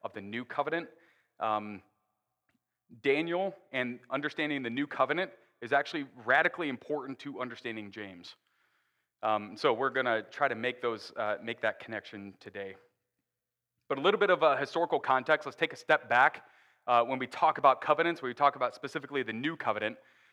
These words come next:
uh, I want us to zero in on a specific period of time in Israel's history, um, and, uh, and just give us a little bit of context, uh,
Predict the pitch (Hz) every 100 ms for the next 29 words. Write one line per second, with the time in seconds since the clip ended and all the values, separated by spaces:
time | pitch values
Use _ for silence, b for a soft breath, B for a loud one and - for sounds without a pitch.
0 | b - 120 131 156 180 175 139 151 160
1 | 139 143 135 123 117 - 135 156 160 -
2 | _ - - 165 151 147 - 127 120 113
3 | 120 117 113 104 151 151 180 185 190 b
4 | b b b 123 113 113 107 - _ _
5 | _ _ _ _ - 127 120 117 127 139
6 | - 160 151 - 135 143 151 135 - -
7 | 135 131 117 107 - - - _ _ _
8 | 117 104